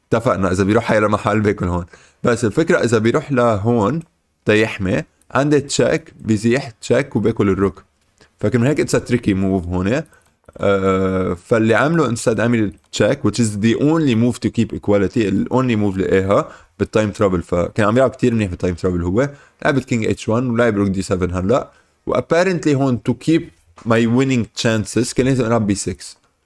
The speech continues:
To keep any, any chance تأربح الجيم كان لازم ألعب بي سكس، which is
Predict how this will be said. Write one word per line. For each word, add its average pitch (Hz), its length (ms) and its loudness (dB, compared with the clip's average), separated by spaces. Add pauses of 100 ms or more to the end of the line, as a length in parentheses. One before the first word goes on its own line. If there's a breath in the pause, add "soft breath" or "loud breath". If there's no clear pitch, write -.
(580)
To 117 40 -2
keep 135 200 0 (480)
any, 131 300 2
any 120 160 2 (160)
chance 120 420 -2
تأربح 104 500 0
الجيم 104 300 -2
كان 113 140 -2
لازم 113 160 0
ألعب 104 160 0
بي 95 80 0
سكس، 113 320 -4
which 104 200 -2
is 95 40 -2